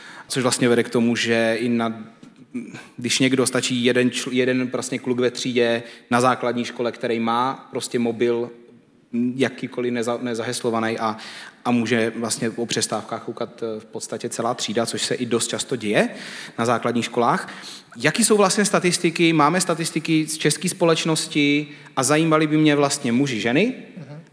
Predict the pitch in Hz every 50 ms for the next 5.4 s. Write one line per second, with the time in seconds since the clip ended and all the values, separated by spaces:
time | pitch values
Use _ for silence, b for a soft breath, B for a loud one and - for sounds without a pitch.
0 | _ _ 135 135 131 131 131 127 131 131 - - 147 139 135 147 143 - - 160
1 | 156 151 147 151 147 143 - 143 135 139 131 - - 143 127 - 139 135 135 135
2 | 135 - 143 135 135 139 127 - - 147 139 131 - 143 143 - - 208 190 165
3 | 165 - - 196 226 247 - - - - - 135 - 143 135 147 139 139 131 -
4 | - 147 139 135 131 131 - 131 - - 139 139 - 135 123 135 135 131 123 117
5 | - - 117 107 - - -